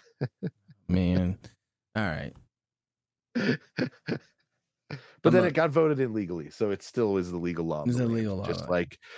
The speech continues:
Speaker 1: just like Joe Biden voted in legally.
Speaker 2: Ugh.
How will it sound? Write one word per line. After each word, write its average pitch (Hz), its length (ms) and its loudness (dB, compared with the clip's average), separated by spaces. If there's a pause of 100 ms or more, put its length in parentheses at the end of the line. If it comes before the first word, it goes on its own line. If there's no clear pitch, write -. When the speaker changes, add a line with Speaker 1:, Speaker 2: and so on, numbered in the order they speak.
(260)
Speaker 1:
just 110 380 0
like 120 180 2
Joe 120 220 2
Biden 64 320 -6 (240)
voted 98 380 2
in 107 180 0
legally. 78 260 -2
Speaker 2:
Ugh. 233 760 2